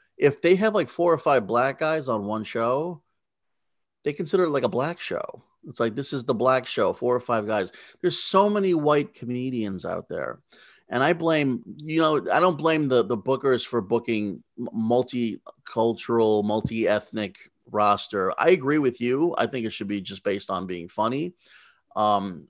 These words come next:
but the problem is, for such a long time, they weren't giving funny black people a chance. They weren't giving funny black Asians a chance.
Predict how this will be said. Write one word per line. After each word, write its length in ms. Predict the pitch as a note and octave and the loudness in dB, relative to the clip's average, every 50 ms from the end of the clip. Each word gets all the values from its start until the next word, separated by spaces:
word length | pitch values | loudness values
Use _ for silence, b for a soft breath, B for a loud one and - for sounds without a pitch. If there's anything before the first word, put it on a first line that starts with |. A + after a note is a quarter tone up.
| - - - | -16 -6 -6
but 120 | A#2+ G#2+ | -6 -4
the 80 | - G#2+ | -4 -8
problem 440 | - C#3 C#3 C#3 C#3 C3 C3 B2 B2+ | -2 2 4 4 4 4 2 -2 0
is, 180 | B2 A#2+ A#2 | 0 0 -2
for 160 | - - A2+ | -2 -6 -6
such 240 | - - C3 B2 - | -4 -2 -2 -2 0
a 60 | C3 | -2
long 320 | A#2+ A#2+ A#2+ A2+ A2 G#2+ F#2+ | -2 0 0 0 -2 -4 -4
time, 420 | A#2 A2 A2+ A#2 A#2+ B2 B2+ B2+ | -4 -4 -2 -2 -2 -4 -4 -4
they 140 | G#2+ G#2+ G2+ | -4 -4 -4
weren't 360 | G2 G2 G2+ G#2+ G#2 G#2 G2+ | -4 -4 -4 -4 -4 -6 -4
giving 280 | - G#2+ G2 G2 F#2+ F#2+ | -4 -4 -2 -2 -6 -8
funny 360 | - - G#2+ G#2+ G#2 G2+ G2+ | -8 -6 -4 -4 -4 -4 -6
black 460 | F#2+ F#2 F#2+ F#2+ F#2 F2+ F#2 - _ | -6 -6 -2 0 0 0 0 -2 _
people 400 | - - G2+ F#2+ F#2 - G2 F#2 | -12 -10 -8 -8 -8 -6 -4 -4
a 60 | F2 | -4
chance. 380 | - - G#2 G2 G2 F#2+ F#2+ - | -4 -6 -6 -6 -6 -6 -8 -8
They 60 | F#2+ | -8
weren't 220 | G2 G2+ F#2+ G2+ F#2+ | -6 -6 -6 -6 -6
giving 320 | G#2 F#2+ F#2+ F#2 F#2 F2+ | -6 -6 -4 -6 -8 -10
funny 320 | _ - - G#2+ G2 G2 | _ -8 -8 -6 -4 -6
black 380 | F#2 - - F#2+ F#2+ F#2 F#2 F2+ | -6 -4 -2 0 2 2 0 -2
Asians 500 | - F2 F2 F#2 F#2+ F#2 F#2+ F2+ F#2+ F2+ | -4 -4 -4 -4 -4 -6 -8 -10 -10 -12
a 40 | F#2 | -12
chance. 440 | - - - G2+ G2 G2 F#2+ - | -14 -8 -6 -4 -4 -4 -4 -6